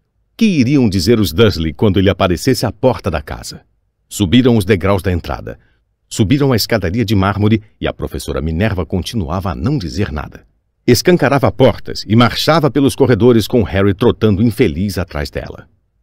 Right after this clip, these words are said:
Talvez ela o levasse a Dumbledore. Pensou em Hagrid, aluno expulso a quem tinham permitido continuar na escola como guarda-caça. Talvez virasse assistente de Hagrid.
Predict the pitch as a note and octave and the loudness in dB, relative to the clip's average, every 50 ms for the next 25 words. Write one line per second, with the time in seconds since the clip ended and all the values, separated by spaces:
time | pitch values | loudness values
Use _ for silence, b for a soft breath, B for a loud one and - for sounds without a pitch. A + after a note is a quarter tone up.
0 | _ _ - E2 D2 C2+ A#1 C#2 F#2+ B2 C#3 C#3 - - - C2+ B1+ C2 C#2 D2 | _ _ -4 -2 -2 -2 0 0 2 2 2 0 -2 -4 -6 -6 -6 -4 -4 -2
1 | D2+ D#2 D2+ C#2 - G#2+ G#2 - - F2+ C#2 - - E3+ B2+ C#2+ A#1+ A#1+ G1+ G#1 | -2 -2 -2 -2 -2 -2 -2 -2 -4 -4 -2 0 0 2 0 0 -4 -8 -12 -12
2 | G1+ - - _ _ _ _ _ _ _ _ _ _ _ _ - D#3+ C#3 - G3 | -14 -14 -18 _ _ _ _ _ _ _ _ _ _ _ _ 0 0 2 2 4
3 | G3 F#3+ B2 G2 D#3+ D#3+ A2 - - - - - - _ _ _ _ - - D#2 | 4 4 4 2 2 0 0 -2 -6 -10 -12 -16 -20 _ _ _ _ -4 -2 2
4 | F2 A2 A2+ A#2 A2+ G2 - - - C#3 D#3 D#3 A#2+ - - B1 - - F#2+ G2 | 4 4 6 6 4 4 0 0 2 2 2 2 2 -2 -8 -6 -4 -2 -2 -2
5 | F2+ - - C#3+ D3 B2+ G2 C3 A#2 G#2+ B2 A2+ - C3 B2+ A#2 - - A#2+ G#2 | -2 -2 -2 -2 -2 0 0 0 0 0 0 0 0 -2 -4 -2 -2 -2 -4 -2
6 | - A#2 A2+ G2 G#2+ G#2+ G#2 A2 A#2 A#2 - - - F#2+ F#2 F#2+ G2 F#2 - G#2 | -2 -2 -2 0 0 0 0 -2 -2 -4 -4 -4 -4 -2 0 0 -2 -2 -2 -2
7 | A2 G2+ F2 E2 D2 D2+ D2+ E2+ - - C#2+ B1 - - - - - _ _ _ | 0 0 -2 -2 -2 -2 -4 -6 -6 -6 -8 -10 -12 -14 -16 -18 -18 _ _ _
8 | _ _ _ _ _ _ _ _ _ _ _ - G2 F2+ E2 E2 G2+ B2 D#3 E3 | _ _ _ _ _ _ _ _ _ _ _ 2 2 2 4 4 4 4 4 4
9 | E3+ D3 E2+ - G#2 D3+ - - - E2 - - D2 - - A2 F#2 - E2 D2+ | 2 2 2 2 2 0 0 -2 -2 -2 -4 -6 -10 -6 -4 -2 -2 -2 -4 -4
10 | F2+ F2 D#3 G3 - - B1 - - - | -2 -2 -2 -2 -4 -6 -10 -14 -14 -18